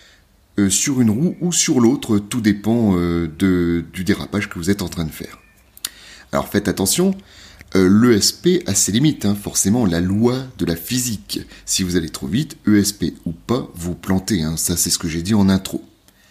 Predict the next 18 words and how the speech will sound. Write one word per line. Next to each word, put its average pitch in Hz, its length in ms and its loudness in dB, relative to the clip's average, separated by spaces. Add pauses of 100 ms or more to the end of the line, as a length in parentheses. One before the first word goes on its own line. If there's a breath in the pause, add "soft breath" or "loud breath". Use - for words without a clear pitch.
(1700 soft breath)
Pour 90 200 -4
bien 131 200 2
comprendre 139 460 -4
comment 87 240 -2
fonctionne 107 560 -2
l'E 85 140 2
S - 140 0
P, 156 280 -2 (380 loud breath)
il 196 120 -2
suffit 151 400 -6
de 104 120 2
s'imaginer 120 720 0
sur 123 320 -2
les 95 100 2
petites 127 520 -6
luges 135 260 -2
en 95 140 2
hiver. 107 520 2